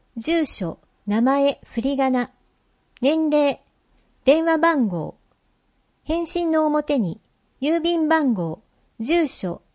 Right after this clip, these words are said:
名前を記入し、ハプスブルグ歴史物語、代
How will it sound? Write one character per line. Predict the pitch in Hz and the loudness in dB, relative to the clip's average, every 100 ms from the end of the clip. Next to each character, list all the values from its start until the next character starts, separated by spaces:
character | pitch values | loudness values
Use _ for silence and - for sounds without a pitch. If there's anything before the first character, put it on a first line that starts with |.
| _ | _
名 | - 208 | -4 0
前 | 277 311 302 | 2 2 0
を | 302 | -2
記 | - 262 | -2 0
入 | 262 262 | 0 -2
し、 | - 247 240 _ _ _ _ _ _ | -6 -8 -8 _ _ _ _ _ _
ハ | - | -12
プ | - | -10
ス | - 339 | -4 -2
ブ | 339 | 0
ル | 320 | 0
グ | 240 | 2
歴 | 196 196 - | 0 -2 -6
史 | 294 | -2
物 | 294 294 285 | 0 2 2
語、 | 277 262 190 160 - _ _ _ - | 0 0 -4 -8 -16 _ _ _ 0
代 | 262 320 | 2 2